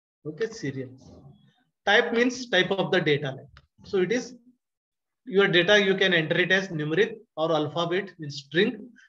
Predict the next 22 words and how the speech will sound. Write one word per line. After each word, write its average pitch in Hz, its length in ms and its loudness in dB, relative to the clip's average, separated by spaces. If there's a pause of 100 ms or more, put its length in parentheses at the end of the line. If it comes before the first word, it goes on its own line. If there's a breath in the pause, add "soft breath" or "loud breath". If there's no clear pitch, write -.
and 208 200 2
or 220 240 4
date 165 320 2
length. 123 200 -10
So 214 100 0
these 240 240 0
are 240 120 4
the 233 180 0
three 208 220 -4
types 202 240 -2
of 196 180 -6
data 160 220 -2
we 170 220 -2
enter 139 240 -6
mainly. 127 360 -10
Numeric, 208 460 0
if 156 220 -12
it 170 60 -6
is 175 140 -8 (240 loud breath)
exclusively 190 680 2
number, 190 340 0
numeric, 170 400 0